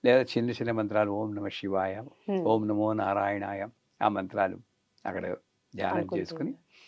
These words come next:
Speaker 1: ఆ క్షేత్రానికి ఇతోధికంగా సేవ చేసి, కనీసం రెండు మూడు రోజులు అక్కడ ఉండి వస్తే మంచి ఫలితం పొందుతారు. ఫలితం అంటే పనులు నెరవేరిపోతాయని నేను అన్ను,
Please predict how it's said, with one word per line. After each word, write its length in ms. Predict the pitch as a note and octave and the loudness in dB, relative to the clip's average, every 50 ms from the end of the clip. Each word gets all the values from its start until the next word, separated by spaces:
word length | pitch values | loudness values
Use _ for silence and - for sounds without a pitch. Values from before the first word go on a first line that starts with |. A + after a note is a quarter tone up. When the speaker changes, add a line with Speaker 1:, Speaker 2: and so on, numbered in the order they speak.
| - _ _ _ - | -20 _ _ _ 0
Speaker 1:
ఆ 200 | - A2+ A#2 A#2+ | 4 4 4 4
క్షేత్రానికి 800 | A#2 - - - B2+ C#3 E3+ - - E3+ F3 D#3+ D#3 C#3+ C#3+ D3+ | 2 2 6 10 10 10 10 8 4 4 4 4 4 2 0 -2
ఇతోధికంగా 720 | C3 A2+ A#2+ A#2 A#2+ B2 A#2+ B2 - - A#2+ A2+ A#2 A#2 A#2 - | -2 0 0 0 0 0 -2 -4 -6 -6 -2 0 0 0 -2 0
సేవ 280 | - - B2 C3 D#3 E3 E3 | 4 6 8 8 8 6 4
చేసి, 360 | - - B2+ A#2+ A2+ - G#3 B3+ - _ - - - _ _ - | 2 0 0 0 0 -2 -4 -4 -4 _ -20 -20 -20 _ _ 0
కనీసం 680 | - A2 A#2 C#3+ F3+ G3 G#3 F#3 - - A3 G3+ F#3 | 2 4 6 6 6 4 2 2 2 2 2 2 2
రెండు 240 | D#3+ C3+ B2 A#2 A2+ | 2 2 2 0 -2
మూడు 260 | A2+ A2+ A2 G#2 G2 | -4 -4 -4 -4 -4
రోజులు 240 | G#2 A2 B2 C3+ C3+ | -4 -4 -2 -2 -2
అక్కడ 200 | - - - F#2+ | -4 -4 -6 -6
ఉండి 240 | F#2 G2 A2 A2+ A#2 | -6 -6 -6 -6 -8
వస్తే 340 | G#2 F#2+ - - - D#3 F#3 C4 - _ _ _ _ _ _ _ _ _ _ _ _ | -8 -10 -8 -2 0 0 0 0 -4 _ _ _ _ _ _ _ _ _ _ _ _
మంచి 480 | - G2 G#2 C3 C#3+ C3+ - - - - | -10 -8 -6 -6 -8 -8 -8 -8 -8 -8
ఫలితం 380 | - - G2+ F#2 A2 A2 G#2 G2 | -8 -10 -10 -10 -10 -10 -10 -10
పొందుతారు. 420 | A2 - - G#2+ - - - - _ - | -12 -14 -16 -14 -12 -14 -14 -14 _ 0
ఫలితం 320 | - C3 D#3+ D#3+ - G#3 | 2 2 4 4 2 2
అంటే 280 | G#3 G3 F#3 F3+ G#3 G3+ G3 G3 G3 _ - - _ _ _ _ _ _ _ _ - | 2 2 2 4 4 4 2 2 -2 _ -20 -20 _ _ _ _ _ _ _ _ 6
పనులు 220 | C#3+ C#3+ E3 F3+ | 8 8 8 8
నెరవేరిపోతాయని 840 | F3 E3 D#3 D#3+ D#3+ D#3+ D#3+ D3+ - D#3+ D3+ D3+ D#3+ D3 C#3+ C#3+ C3 | 8 8 8 10 10 10 8 8 6 4 4 6 4 2 2 2 0
నేను 180 | A#2+ A2 G#2 G2 | 0 0 0 -2
అన్ను, 200 | F#2+ F#2 F2+ | -2 -6 -8